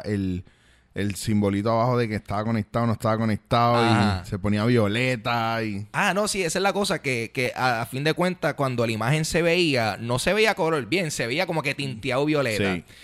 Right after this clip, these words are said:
Speaker 2: Pues la cosa es que entonces fue como que, pues mira, apareció la imagen, vamos con el primer slide de Puerto Rico lo hace cabrón. Y era, era un, un, un cartel, so, yo estaba leyendo lo que decía el cartel y a mitad se va la imagen.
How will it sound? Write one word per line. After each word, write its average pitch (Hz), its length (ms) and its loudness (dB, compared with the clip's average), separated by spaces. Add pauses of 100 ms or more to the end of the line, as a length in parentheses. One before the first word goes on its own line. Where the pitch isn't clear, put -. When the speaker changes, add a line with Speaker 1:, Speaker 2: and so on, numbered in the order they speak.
(220)
Speaker 2:
Pues 151 160 0
la 156 120 0
cosa 151 180 0
es 185 60 -4
que 202 60 -2
entonces 180 420 -2
fue 175 120 -2
como 175 160 -2
que, 135 120 -4
pues 120 100 -6
mira, 147 180 -2
apareció 131 320 -2
la 151 60 -2
imagen, 170 460 0
vamos 131 260 -4
con 151 160 -6
el 147 80 -4
primer 147 260 -2
slide 147 240 -4
de 139 100 -2
Puerto 135 260 -2
Rico 113 160 -2
lo 127 80 2
hace 127 120 -2
cabrón. 104 400 -2 (360)
Y 110 500 -4
era, 123 960 0
era 117 160 -4
un, 139 200 -6
un, 127 260 -6
un 123 180 -6
cartel, 170 580 -2
so, 123 200 -4
yo 113 80 -2
estaba 123 320 0
leyendo 143 480 -2
lo 120 80 -2
que 120 80 -8
decía 107 240 -6
el 113 100 -10
cartel 170 480 -4 (500)
y 117 500 0
a 113 100 -2
mitad 143 420 -2
se 120 300 -2
va 120 120 2
la 139 60 -2
imagen. 98 360 -8